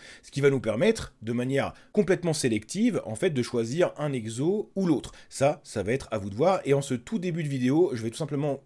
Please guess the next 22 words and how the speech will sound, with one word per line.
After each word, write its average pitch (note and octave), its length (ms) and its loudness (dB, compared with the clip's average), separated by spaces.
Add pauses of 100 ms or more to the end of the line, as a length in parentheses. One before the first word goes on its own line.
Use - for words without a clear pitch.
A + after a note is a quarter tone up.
(100)
avant C3+ 380 0
de G#2 160 -8
vous B2 80 0
présenter A#2 340 -2
le G#2+ 60 -2
build, D#3+ 260 -2 (320)
vous C3 140 -2
donner D3 240 2
mon B2 160 0
ressenti, D#3 440 -4
parce - 200 -4
que B2+ 160 -4
j'ai A2+ 160 -4
vraiment B2 440 0
beaucoup E3 280 -2
testé, E3+ 420 -2 (320)
j'ai A2 80 -8
passé A2 240 -2
beaucoup G#3 420 0
de A3 60 -4
temps F3 320 -2
avec A2+ 440 -2